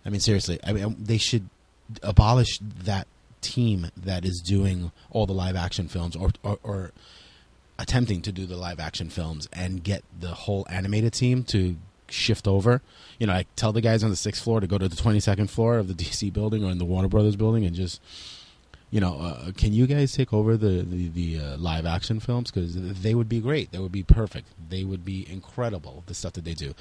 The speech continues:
For the people who haven't seen it, uh, we have a review up on metal machine dot net, um,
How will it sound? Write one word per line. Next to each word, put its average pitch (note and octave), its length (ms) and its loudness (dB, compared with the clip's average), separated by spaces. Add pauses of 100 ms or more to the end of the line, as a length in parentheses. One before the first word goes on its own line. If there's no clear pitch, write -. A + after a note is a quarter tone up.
(280)
For - 140 0
the G#2+ 80 2
people A2+ 240 10
who A2 60 4
haven't G#2 220 2
seen A#2 220 0
it, A#2 140 -2
uh, F#2+ 160 -2
we F#2+ 100 2
have G#2 120 2
a - 20 2
review G2 320 2
up F#2+ 120 2
on F#2 80 4
metal F#2+ 160 -2
machine F#2 220 -4
dot F2+ 160 -2
net, A2+ 260 0
um, F2 440 -4